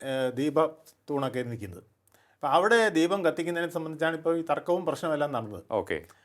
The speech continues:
Speaker 1: എന്തായാലും പല പ്രാവശ്യം ഈ തർക്കങ്ങളൊക്കെ വന്നെങ്കിലും തൊണ്ണൂറ്റി, ആയിരത്തി തൊള്ളായിരത്തി തൊണ്ണൂറ്റി നാലിൽ,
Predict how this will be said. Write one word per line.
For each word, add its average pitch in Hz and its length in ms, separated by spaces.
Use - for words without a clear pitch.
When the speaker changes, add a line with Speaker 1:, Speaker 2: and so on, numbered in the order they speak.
Speaker 1:
എന്തായാലും 175 340
പല 190 200
പ്രാവശ്യം 214 420
ഈ - 20
തർക്കങ്ങളൊക്കെ 175 480
വന്നെങ്കിലും 151 400
തൊണ്ണൂറ്റി, 185 460
ആയിരത്തി 160 260
തൊള്ളായിരത്തി 165 380
തൊണ്ണൂറ്റി 156 300
നാലിൽ, 143 360